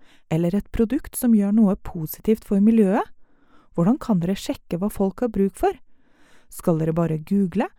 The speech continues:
eller kanskje spørre folk? Fase to.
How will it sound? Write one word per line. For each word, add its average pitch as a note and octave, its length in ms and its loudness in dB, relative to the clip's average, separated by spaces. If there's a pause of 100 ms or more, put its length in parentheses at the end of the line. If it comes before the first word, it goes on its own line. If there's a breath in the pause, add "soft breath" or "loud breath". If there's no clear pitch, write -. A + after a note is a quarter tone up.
(240)
eller F4+ 160 -2
kanskje A#3+ 320 -6
spørre F#3+ 340 0
folk? - 380 -8 (1120)
Fase D#3+ 340 -6
to. B3 280 -4